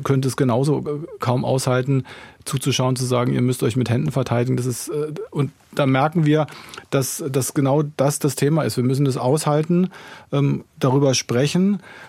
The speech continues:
und, und zwar auch, indem wir uns zuhören und nicht, ähm, nie nur die, die Gegenseite niederschreien. Das finde ich, das, es be-, betrifft auch die Medien, es betrifft die Talkshows, ähm, wo ja eher auch so dieser Geist um sich greift, dass man,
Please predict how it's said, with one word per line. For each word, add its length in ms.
und, 280
und 140
zwar 360
auch, 260
indem 240
wir 60
uns 220
zuhören 720
und 240
nicht, 380
ähm, 280
nie 140
nur 180
die, 440
die 120
Gegenseite 460
niederschreien. 640
Das 340
finde 220
ich, 100
das, 200
es 160
be-, 200
betrifft 420
auch 140
die 120
Medien, 300
es 80
betrifft 360
die 80
Talkshows, 640
ähm, 320
wo 220
ja 200
eher 380
auch 120
so 120
dieser 240
Geist 340
um 140
sich 160
greift, 300
dass 100
man, 220